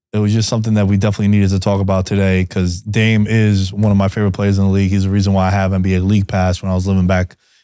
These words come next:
in the East Coast. And him and Giannis, that's a dynamic duo. And I think they complement one,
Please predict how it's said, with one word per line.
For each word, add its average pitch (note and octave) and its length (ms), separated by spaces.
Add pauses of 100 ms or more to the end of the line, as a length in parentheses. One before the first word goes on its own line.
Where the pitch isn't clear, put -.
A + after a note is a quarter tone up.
in G2+ 100
the F#2+ 80
East F#2+ 200
Coast. A#2+ 460 (500)
And F#2 460
him C3+ 160
and B2+ 120
Giannis, B2 440
that's A2 200
a C3+ 60
dynamic B2 480
duo. A2 360
And G2 140
I G#2 100
think C3+ 160
they C3 100
complement A2 480
one, F#2+ 260